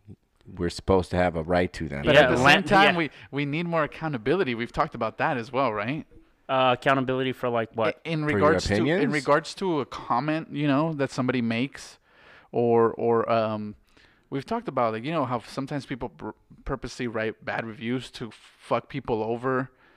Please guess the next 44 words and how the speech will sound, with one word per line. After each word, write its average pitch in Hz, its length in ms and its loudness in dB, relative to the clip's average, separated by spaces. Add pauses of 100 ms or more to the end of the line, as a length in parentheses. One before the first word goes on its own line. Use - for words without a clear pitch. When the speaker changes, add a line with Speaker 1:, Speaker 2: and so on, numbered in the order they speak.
(300)
Speaker 2:
Remember 196 280 0
we've 185 220 0
talked 180 260 -6
about, 127 240 4
like, 113 120 0
Speaker 1:
You 135 60 2
mean, 139 160 4
like, 98 220 2
mean 107 340 2
comments, 95 380 0
like, 87 160 0
"Go 95 160 6
kill 101 240 2
Speaker 2:
S-, 101 60 4
Speaker 1:
yourself"? 113 500 4
Speaker 2:
yeah, 160 360 -2
stuff - 320 -2
like 151 180 -2
that, 160 200 4
or 127 80 4
even 190 340 0
comments 190 520 0
on 143 200 4
restaurants. 120 520 -2
Be-, 139 120 -4
there, 135 360 -4
you 185 180 -4
know, 247 140 2
there's 151 160 0
people 143 460 -4
that 110 180 -4
are, 107 180 -4 (160)
that 123 220 -2
are 107 120 -2
out 127 220 2
to 131 60 -10
do 120 160 -2
harm 120 520 2
that 107 260 -6
didn't 143 280 -4
have 104 260 -8
a, 98 80 -14
just 135 280 -8
li-, 113 100 -6